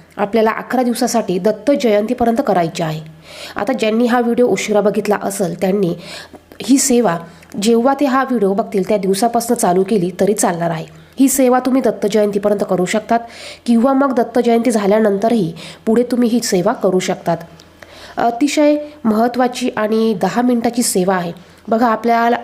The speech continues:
आपल्याला प्रत्येकाला आपल्या जीवनात गुरुचं पाठबळ हे महत्त्वाचं असतं.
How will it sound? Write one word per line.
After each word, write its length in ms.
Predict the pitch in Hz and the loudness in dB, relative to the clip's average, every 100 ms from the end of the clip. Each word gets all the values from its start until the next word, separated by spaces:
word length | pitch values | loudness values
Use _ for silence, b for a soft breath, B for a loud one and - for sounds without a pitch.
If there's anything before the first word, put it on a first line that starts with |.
| - | -4
आपल्याला 340 | 202 196 214 220 | -6 0 0 0
प्रत्येकाला 560 | 208 196 226 226 165 175 | -2 -4 -2 0 -2 -6
आपल्या 240 | 196 202 | -4 -2
जीवनात 680 | 190 208 196 175 - - - | 0 0 0 -2 -10 -12 -2
गुरुचं 380 | 214 226 226 262 | 2 2 2 0
पाठबळ 440 | 226 190 180 175 175 - 233 | 0 -2 0 -2 -2 -4 -2
हे 60 | |
महत्त्वाचं 500 | 220 190 185 165 175 | 2 2 2 -2 -4
असतं. 220 | 165 - | -6 -8